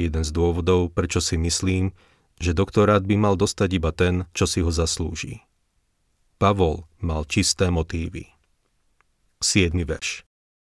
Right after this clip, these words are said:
"Hoci ako Kristovi apoštoli sme mohli dať najavo svoju dôležitosť, ale boli sme medzi vami vľúdni, ako keď matka krmi a láska svoje deti."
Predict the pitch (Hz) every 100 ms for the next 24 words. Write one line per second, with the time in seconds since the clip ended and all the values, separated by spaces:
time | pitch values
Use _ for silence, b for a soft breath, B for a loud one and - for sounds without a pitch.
0 | _ _ _ 92 - 104 82 92 - 110
1 | - 120 104 90 87 92 - 98 95 98
2 | - b b b 95 92 92 110 107 101
3 | 85 80 87 87 90 90 85 95 87 85
4 | 82 80 69 78 - - - - _ _
5 | _ _ _ _ _ 98 80 78 92 98
6 | 92 107 98 98 95 92 95 87 78 82
7 | 87 82 95 92 - _ _ _ _ -
8 | 98 98 92 78 87 95 - 80 95 87
9 | 90 90 90 - _ _ - 82 82 90
10 | 85 - 87 - 85 82 82 78 - -
11 | -